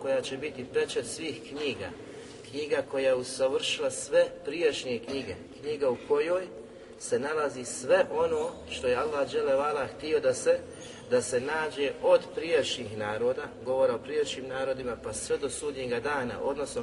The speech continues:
kako i na koji način će sudnji dan nastupiti i detaljno pojašnjeno od strane poslanika sallallahu alihi wasallam. Tako da smo kazali da je jedno od Allahovih veličanstvenih i lijepih imena El Mubin,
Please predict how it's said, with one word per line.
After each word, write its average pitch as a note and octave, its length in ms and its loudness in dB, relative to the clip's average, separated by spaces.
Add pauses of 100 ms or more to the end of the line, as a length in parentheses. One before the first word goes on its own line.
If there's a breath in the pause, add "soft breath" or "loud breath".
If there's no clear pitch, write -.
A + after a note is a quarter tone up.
kako D3+ 240 0
i B2+ 40 2
na B2 160 -2
koji C#3+ 160 0
način C3+ 400 -4
će A#2 160 -4
sudnji C#3 340 -4
dan C#3 260 2 (520 loud breath)
nastupiti D#3 840 0 (520 loud breath)
i A#2+ 140 -2
detaljno D3 840 4 (120)
pojašnjeno D#3 680 2
od B2 80 0
strane C#3 360 -2
poslanika B2+ 560 0
sallallahu B2 480 0
alihi A2 280 -2
wasallam. G2+ 380 0 (240)
Tako C#3 240 0
da B2 80 6
smo A#2+ 160 -4
kazali A#2+ 460 0
da A2 60 0
je A2+ 80 0
jedno C#3 220 0
od A#2 80 -2
Allahovih B2+ 400 0
veličanstvenih B2+ 760 -2
i A#2 60 -4
lijepih B2 440 -6
imena B2+ 320 -4 (120)
El C#3 140 -2
Mubin, C3 400 -6